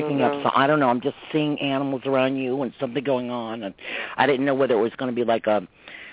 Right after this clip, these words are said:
Speaker 1: uh, opening up a pet care store, a pet business, or something in that field. Um,
Speaker 2: Mm.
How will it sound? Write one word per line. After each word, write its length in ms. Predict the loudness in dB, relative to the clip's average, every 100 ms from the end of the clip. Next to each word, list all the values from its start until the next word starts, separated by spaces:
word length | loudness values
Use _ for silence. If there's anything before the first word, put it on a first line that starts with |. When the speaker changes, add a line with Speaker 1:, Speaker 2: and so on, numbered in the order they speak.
| -20 -20 -20 -6
Speaker 1:
uh, 540 | 2 4 4 4 2 2
opening 340 | 0 2 0
up 140 | 0 -2
a 40 |
pet 280 | -6 -4 -4
care 220 | 0 0 0
store, 340 | 0 2 4 2
a 40 |
pet 220 | 0 -4 -4 0
business, 420 | 0 0 -2 -4 -4
or 460 | 0 2 2 0 -4 -12 -20 -8 0
something 280 | 0 2
in 100 | 2 2
that 160 | 0 -2 -4
field. 500 | 2 4 4 2 0 -4 -4
Um, 600 | -2 -2 -2 -2 -4 -8
Speaker 2:
Mm. 80 | -16